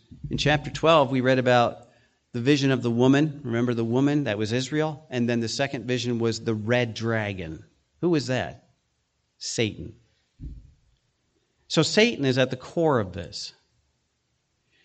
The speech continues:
And here he describes him. It's a red beast. And look at the description, "full of names of blasphemy, having seven heads and ten horns."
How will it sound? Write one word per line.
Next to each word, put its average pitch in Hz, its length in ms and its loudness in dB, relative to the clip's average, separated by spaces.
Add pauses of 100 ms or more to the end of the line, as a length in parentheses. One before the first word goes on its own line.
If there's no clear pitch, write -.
(140)
And 131 100 0
here 180 340 8
he 160 100 6
describes 156 580 2
him. 98 140 -2
It's 101 100 -4
a 131 60 0
red 135 340 4
beast. 151 440 -4 (520)
And 151 80 8
look 185 160 10
at 135 160 6
the 131 100 2
description, 139 460 2
"full 170 260 4
of 127 120 4
names 143 480 8
of 113 120 0
blasphemy, 113 680 2 (240)
having 160 280 10
seven 180 400 6
heads 160 520 4 (460)
and 131 160 4
ten 175 240 6
horns." 156 600 6